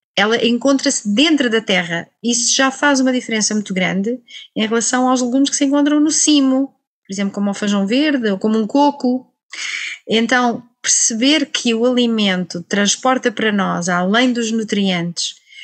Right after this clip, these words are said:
a, a sua experiência de vida e a forma como vive, e que isso influencia o meu pensamento e a forma como eu vou viver, traduz-se,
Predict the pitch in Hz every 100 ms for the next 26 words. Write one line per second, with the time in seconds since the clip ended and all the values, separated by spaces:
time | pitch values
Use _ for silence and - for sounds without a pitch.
0 | - - 208 214 196 185 - 202 - 262
1 | - 226 214 208 208 185 175 185 170 165
2 | 175 190 _ _ _ _ 202 202 196 -
3 | 294 302 247 240 220 208 190 196 165 170
4 | 185 226 _ _ - 240 214 302 - 311
5 | 285 285 277 254 - 302 269 220 214 220
6 | 269 269 247 233 220 202 185 185 - 180
7 | - - - 196 196 247 233 220 208 202
8 | 185 190 185 170 170 165 196 240 _ _
9 | - - - - _ _ _ _ _ _
10 | 180 - 226 220 202 254 269 - -